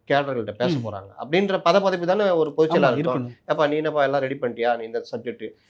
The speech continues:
Speaker 1: நீ இந்த சப்ஜெக்ட், இந்த இது," இந்த மாதிரி தானே இருக்கும்.
Speaker 2: ம்.
Speaker 1: ஆனா இது எதுவுமே இவர்களுக்கு தெரியாதுல்ல. அதனால இவங்களுக்கு தெரிஞ்சது என்னது? சேர் எடுக்காம பார்த்துக்கிறது.
Speaker 2: சார்,
Speaker 1: வேற என்ன?
Speaker 2: கட்சி ஆரம்பிச்சு மூணாவது ஆண்டுலயே நம்பர் டூ பொசிஷனுக்கு வந்து புஷி ஆனந்த் வந்துட்டாருங்களா சார்?
Speaker 1: ஆமா, அதெல்லாம் இருக்கு.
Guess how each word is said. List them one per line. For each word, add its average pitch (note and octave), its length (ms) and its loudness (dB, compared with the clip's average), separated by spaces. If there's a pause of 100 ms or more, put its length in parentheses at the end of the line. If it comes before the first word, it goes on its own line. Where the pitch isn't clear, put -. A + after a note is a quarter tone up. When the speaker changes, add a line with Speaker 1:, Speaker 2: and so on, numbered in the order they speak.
(140)
Speaker 1:
நீ A#2+ 200 -4
இந்த A#2+ 220 -2
சப்ஜெக்ட், A#2 320 -6
இந்த A#2 180 -8
இது," A#2 280 -6 (200)
இந்த D3+ 120 0
மாதிரி F3 160 4
தானே F#3 140 2
இருக்கும். B2+ 520 -4
Speaker 2:
ம். C3 260 -8 (240)
Speaker 1:
ஆனா C3+ 180 -4
இது D3 140 0
எதுவுமே F3 280 0
இவர்களுக்கு D#3+ 400 -4
தெரியாதுல்ல. B2 560 -4 (280)
அதனால F3 300 0
இவங்களுக்கு G#3 240 2
தெரிஞ்சது G3+ 380 0
என்னது? B2+ 260 -2 (560)
சேர் F#3 220 0
எடுக்காம A#2+ 300 -2
பார்த்துக்கிறது. - 380 -16 (300)
Speaker 2:
சார், B2+ 160 0
Speaker 1:
வேற - 0 -
என்ன? D#3 140 2
Speaker 2:
கட்சி - 280 2
ஆரம்பிச்சு E3+ 440 2
மூணாவது D#3 280 0
ஆண்டுலயே C#3 420 -2
நம்பர் D#3 300 -2
டூ E3 140 -2
பொசிஷனுக்கு C#3 380 -4
வந்து B2+ 180 -10
புஷி A#2+ 220 -12
ஆனந்த் A2+ 40 -14
வந்துட்டாருங்களா G#2 580 -20
சார்? - 680 -12
Speaker 1:
ஆமா, D#3+ 60 -4
அதெல்லாம் C3 440 -4
இருக்கு. D#3+ 300 -6